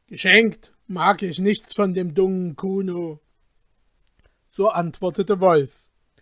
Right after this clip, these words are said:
"Und kein gutes Gesicht mache ich ihm auch nicht. Aber unserem seligen Herrn Vater könnte er meinetwegen bald folgen.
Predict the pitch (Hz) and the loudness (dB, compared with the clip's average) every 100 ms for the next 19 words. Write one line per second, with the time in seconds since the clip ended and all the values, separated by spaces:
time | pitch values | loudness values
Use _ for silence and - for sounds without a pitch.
0 | _ _ _ _ _ _ _ - 170 165 | _ _ _ _ _ _ _ -4 -4 -4
1 | - - 196 202 185 180 190 190 180 202 | -2 4 6 4 0 -2 -4 -4 -4 -4
2 | 160 190 - 190 180 147 147 175 170 175 | -4 -4 -4 -2 -2 -2 -6 -4 0 0
3 | 170 147 165 - - _ _ _ _ _ | 0 -2 -6 -8 -12 _ _ _ _ _
4 | _ _ _ _ _ _ _ 180 175 185 | _ _ _ _ _ _ _ 0 0 0
5 | 175 180 170 170 185 185 170 170 165 156 | -4 -4 -4 0 0 0 -2 -8 -10 -4
6 | - 175 190 190 180 151 - 170 170 170 | 2 4 4 2 -2 -4 -10 -8 -6 -6
7 | 170 165 165 160 147 160 156 151 156 147 | -6 -6 -8 -10 -8 -8 -8 -8 -6 -6
8 | - 170 165 151 143 | -2 0 0 -2 -10